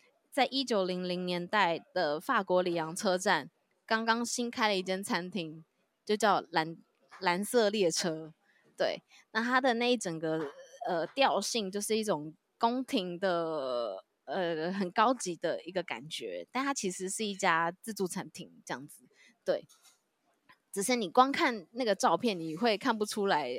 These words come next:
哇，它是一家餐厅，你会以为它是某个宴会场地。对，所以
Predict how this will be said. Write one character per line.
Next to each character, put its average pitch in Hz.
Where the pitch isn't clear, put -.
哇， 170
它 175
是 202
一 170
家 165
餐 160
厅， 165
你 165
会 254
以 202
为 175
它 185
是 202
某 160
个 160
宴 190
会 196
场 165
地。 160
对， 175
所 294
以 269